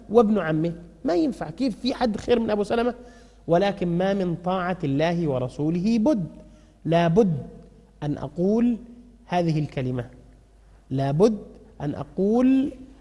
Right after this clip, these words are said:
"اللهم أجرني في مصابي واخلفني خيرا منه". فقالت الكلمة، وكان الأجر أعظم مما تتخيل وأعظم مما يتخيل أي إنسان. جاءها من هو خير من سلمة وأبو سلمة وخير من الدنيا بأسرها،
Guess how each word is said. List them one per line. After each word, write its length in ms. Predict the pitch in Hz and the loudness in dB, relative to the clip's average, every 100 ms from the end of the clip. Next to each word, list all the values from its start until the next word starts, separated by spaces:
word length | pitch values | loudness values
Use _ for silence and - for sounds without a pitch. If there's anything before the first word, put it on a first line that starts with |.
| - 143 | -12 -4
"اللهم 380 | 156 160 165 | -2 0 -2
أجرني 340 | 139 143 160 156 | -2 -2 -2 -2
في 140 | 160 | -2
مصابي 460 | 160 143 202 220 254 | -4 -2 -2 0 0
واخلفني 420 | 190 175 160 151 | 0 -2 -6 -6
خيرا 200 | 139 131 | -4 -4
منه". 200 | 123 127 - - - - - - | -4 -6 -10 -20 -20 -20 -20 -10
فقالت 500 | 139 - 160 156 170 | -8 0 0 0 -4
الكلمة، 440 | 156 180 208 226 - - - - | -4 -2 -2 -4 -8 -18 -20 -8
وكان 380 | 143 - 156 147 | -8 -4 -4 -4
الأجر 420 | 135 - 170 165 - - - - - - 233 | -6 -4 -6 -6 -12 -20 -20 -20 -20 -6 0
أعظم 380 | 226 190 165 | 2 2 0
مما 320 | 160 160 156 143 | 0 0 0 -4
تتخيل 560 | 151 - - 208 233 214 - - - | -6 -8 -4 0 -2 -4 -14 -20 -6
وأعظم 400 | 160 185 185 170 | -2 0 0 0
مما 280 | 165 156 156 | 0 0 -2
يتخيل 460 | 151 151 185 175 160 | -4 -4 -2 -2 -2
أي 220 | 202 185 | -4 -4
إنسان. 380 | 175 175 147 123 - - - - 165 | -4 -2 -2 -4 -10 -20 -20 -10 4
جاءها 600 | 233 262 240 185 196 - - - - | 4 4 2 0 -2 -4 -14 -12 -2
من 120 | 147 | 2
هو 120 | 165 | 2
خير 260 | 165 208 233 | 2 2 2
من 180 | 247 | 0
سلمة 400 | 226 262 262 262 - - - - - | 0 2 2 0 -4 -16 -20 -20 -2
وأبو 340 | 165 220 214 | 2 2 2
سلمة 400 | 226 262 269 269 - | 2 2 2 0 -2
وخير 400 | 147 160 214 214 | -2 0 2 2
من 160 | 208 196 | 0 0
الدنيا 400 | 175 175 254 247 | 2 2 4 4
بأسرها، 540 | 247 254 - 254 269 | 2 -2 0 0 0